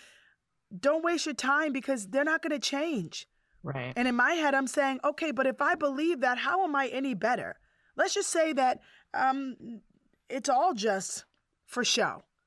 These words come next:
Speaker 2: Right.
Speaker 1: But maybe if it's just for show and in the middle of that, I can connect with a few more people. Somebody's listening. Somebody hears the realness of what I went through, what you went through, how we exchange, how we became stronger women because of it,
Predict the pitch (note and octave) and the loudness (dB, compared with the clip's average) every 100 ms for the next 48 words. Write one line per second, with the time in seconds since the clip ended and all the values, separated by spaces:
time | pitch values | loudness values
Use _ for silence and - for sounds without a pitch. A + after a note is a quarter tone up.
0 | _ _ _ _ - D#3+ G#3+ G#3+ D4+ F#4 | _ _ _ _ -6 -2 0 0 2 2
1 | F4 E4 C#4+ A3 C#4+ C#4 A#3+ A#3+ - B3+ | 2 0 -4 -4 -2 -4 -4 -6 -2 0
2 | C#4+ C4 G3+ G3+ G#3 G#3+ A#3+ B3 A3 G3+ | 2 2 0 -2 -2 -2 -2 -2 -2 0
3 | B3 A3 - _ _ - A3+ A#3+ G#3+ A3+ | 2 0 -4 _ _ -2 -2 -2 -4 -2
4 | A3+ A3+ G3+ F#3 A3+ G#3+ G#3 G#3+ A3+ D#3 | -2 -2 -6 -4 -6 -4 -6 -6 -10 -10
5 | - A3 A#3+ A3+ - A3+ A3+ F#3 D#3+ - | -6 -4 -2 -4 -4 -4 -4 -10 -10 -14
6 | - - A#3 A#3 A#3 G#3+ A3+ F#3+ F#3 E3 | -20 -8 -2 0 -2 -2 -2 -2 -6 -4
7 | F#3+ A#3 C4+ G3 F3+ F3+ E3+ - - - | 0 2 2 0 -2 -4 -6 -14 -20 -8
8 | F#3+ G#3+ C4 A#3 G3 F#3 - F3+ F#3+ F#3 | 0 4 4 4 0 -2 -4 -2 -2 -8
9 | _ _ _ F#3+ G#3 D4 A#3+ G3 F#3+ F#3 | _ _ _ -4 0 0 0 -2 -2 -4
10 | F#3 B3 B3+ A#3 G3+ - B3 A#3+ G#3 F#3 | -2 0 2 2 0 -4 -4 -4 -4 -6
11 | - _ _ _ _ - A#3 A#3+ G#3+ G3+ | -12 _ _ _ _ -2 0 0 -2 -4
12 | - A3 G#3 G3 - - B3 A#3 A3 G#3 | -4 -2 -2 -4 -8 -6 -2 -2 0 -2
13 | E3+ G#3 B3 A3+ F3+ F3+ - B3 D#4 A3+ | 0 0 0 -2 -2 -4 -2 0 0 -2
14 | G#3+ B3 | -4 -6